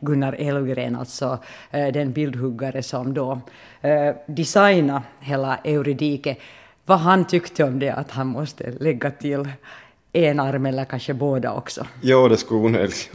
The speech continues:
Speaker 2: onekligen vara intressant att, att veta att hur, hur såg man faktiskt på det här. Det blev ju en, en, en, så att säga, en tilläggskostnad, så han fick ju mera betalt förstås för det här arbetet då, helt, eh, onekligen. Men att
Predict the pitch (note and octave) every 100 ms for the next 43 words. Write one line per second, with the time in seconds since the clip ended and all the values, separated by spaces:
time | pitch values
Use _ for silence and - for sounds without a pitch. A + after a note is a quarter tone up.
0 | G#2 A#2 A#2+ - A2 A2 G2 G2+ G2 -
1 | A2 - A2 - A2+ G#2+ - F2 F2 G#2
2 | - G#2 G2+ F#2+ - G#2+ G2 A2+ A2+ A#2
3 | A2+ F#2 D#2+ G2 - G#2 - G2 - G2+
4 | - - - - B2 A#2 B2 A2+ G#2+ G#2
5 | F2+ G#2 E2 G2+ F2+ G#2 G2+ G#2 G2 F#2+
6 | G2 A2 G#2 G2 - A#2+ A#2 - - F2+
7 | - - G2+ G2 G2 G2+ C3 C3 A2+ -
8 | - - - - - - _ _ _ _
9 | _ - F#2+ F2+ D2+ C2+ - C#2+ - -
10 | - - - - G#2 - - _ - -
11 | - - G#2+ - - - - A2+ A#2+ A2+